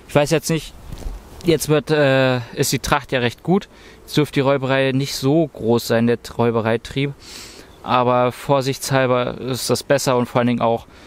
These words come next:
damit die im Stock die Temperatur auch besser, ja, gehaushaltet kriegen, geregelt kriegen. So, was ich jetzt auch noch machen werde,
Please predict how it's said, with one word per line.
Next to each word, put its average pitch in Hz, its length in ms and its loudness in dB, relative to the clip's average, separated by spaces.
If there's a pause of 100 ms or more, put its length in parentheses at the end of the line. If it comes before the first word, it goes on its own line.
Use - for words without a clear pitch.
damit 120 260 2
die 117 200 0
im 120 220 2
Stock - 260 0 (100)
die 117 120 0
Temperatur 117 600 0
auch 101 140 -2
besser, 101 420 -2 (720)
ja, 107 220 2
gehaushaltet 113 1200 0
kriegen, 104 320 2
geregelt 107 440 0
kriegen. 98 260 -4 (680)
So, 107 200 2
was 113 140 0
ich 113 100 -6
jetzt - 160 0
auch 151 120 2
noch 143 120 2
machen 110 300 0
werde, 120 260 2